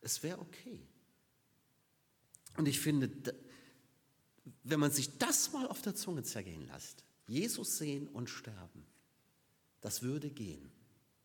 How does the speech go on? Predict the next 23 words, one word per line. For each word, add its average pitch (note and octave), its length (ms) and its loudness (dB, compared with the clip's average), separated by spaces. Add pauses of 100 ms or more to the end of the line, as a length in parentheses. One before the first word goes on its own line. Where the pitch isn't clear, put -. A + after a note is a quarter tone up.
(640)
Egal C#3 520 4
in D#3 160 4
welchem C3 380 2
Alter. A2 360 -6 (1120)
Wir B2+ 100 2
haben C#3+ 100 6
ja D3 80 6
manchmal C#3+ 300 2
so C#3 100 0
das C3+ 140 0
Gefühl, D3+ 380 -4
wenn B2+ 140 0
jemand A#2+ 320 2
so - 300 -8
jung D#3+ 360 2
stirbt, - 880 -6 (360)
dass A#2+ 120 0
er G#2+ 80 2
aus A2+ 100 0
dem B2 100 2
Leben B2+ 360 2
gerissen F2+ 540 -6
wird. - 340 -16